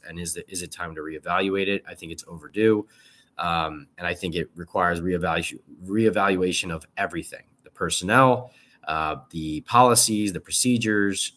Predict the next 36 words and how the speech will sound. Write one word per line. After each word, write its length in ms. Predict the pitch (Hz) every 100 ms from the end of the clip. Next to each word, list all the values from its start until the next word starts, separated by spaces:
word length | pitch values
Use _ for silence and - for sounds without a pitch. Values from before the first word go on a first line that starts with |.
| _
um, 400 | 131 135 135 -
their 140 | - 80
beliefs, 720 | 73 82 127 123 - - - -
their 220 | 82 73
philosophies, 920 | 73 87 107 117 - - 104 98 92 - - _ _ -
their 280 | 87 82
processes, 680 | 78 120 117 113 110 107 101
their 140 | 95 87
operations, 880 | 87 85 87 101 98 98 90 87 82 -
and, 420 | 92 85 80 87 _ _ _ -
um, 500 | 82 80 76 78 73 _ _
you 100 | 95
know, 100 | 69
how 140 | 78
much 240 | 85 - -
power 300 | 98 92 80
the 80 |
training 320 | 73 92 80 76
staff 280 | - 71
has, 760 | - - 131 120 110 104 95 - - _ _
who's 260 | 120 117 104
in 80 | 92
the 100 | 90
room 280 | 113 117
when 80 | 101
these 100 | 90
conversations 640 | - 98 85 82 87 82 80
are 60 |
made. 240 | 85 110 104
All 260 | - 127
those 220 | 110 98 -
things 300 | 92 82 90
need 160 | 82
to 40 | 76
be 140 | 73
discussed. 540 | 65 - 69 - -